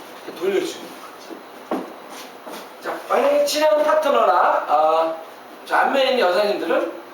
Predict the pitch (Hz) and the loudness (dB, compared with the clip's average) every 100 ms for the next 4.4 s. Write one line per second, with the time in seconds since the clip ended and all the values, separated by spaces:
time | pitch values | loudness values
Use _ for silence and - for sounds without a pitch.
0 | - - - - - - - - - - | -4 -2 0 0 0 0 0 -2 -6 -16
1 | - - 240 254 311 - - - - - | -18 -4 0 2 0 -4 -6 -6 -6 -6
2 | - 233 240 - 208 190 170 - 127 - | -2 0 0 -2 -4 -4 -4 -2 -4 -4
3 | - - - 147 - 214 - - - - | -14 -18 -10 -4 -2 -2 -2 -6 -10 -6
4 | 127 202 220 | -4 -2 -2